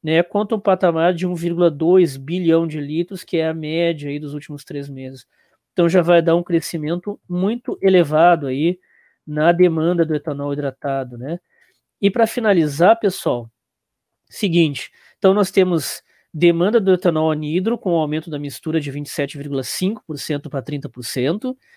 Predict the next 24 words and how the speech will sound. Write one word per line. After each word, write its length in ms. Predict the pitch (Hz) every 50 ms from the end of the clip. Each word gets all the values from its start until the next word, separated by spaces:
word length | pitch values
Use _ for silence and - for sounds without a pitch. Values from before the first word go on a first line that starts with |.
| _ _ _ _ _ _
demanda 460 | - 151 175 175 170 165 175 196 208
do 80 | 196 202
etanol 340 | 196 196 190 170 160 160 165
hidratado 520 | 165 165 160 151 - - 156 151 151 165
aumentando 580 | 160 156 156 151 147 - - 170 175 175 165 147
pelos 340 | - - 185 214 214 185 151
ganhos 300 | 151 160 165 170 165 143
de 60 | 151
competitividade 1080 | - 160 139 - 147 - - - - 139 127 120 120 117 120 143 175 185 190 233 247 - _ _ _
frente 340 | _ - 175 156 151 - -
ao 60 | 147
aumento 260 | 139 147 143 135 -
na 80 | 139 131
gasolina 680 | 127 123 120 117 123 120 127 147 180 214 226 240 254 _ _ _ _ - _ _ _ _ _ _ _ _
e 140 | - 185 208
redução 580 | 175 196 208 202 190 196 175 - - - 202 208
na 100 | 208 196
safra 340 | - - 190 180 180 -
do 100 | 185 175
Centro-Sul 460 | 165 - 175 160 - 170 - - 175 160
do 60 | 151
Brasil 280 | 151 151 143 139 156
pelas 260 | 151 - 165 170 170 -
chuvas. 540 | - - 147 131 123 120 117 - - -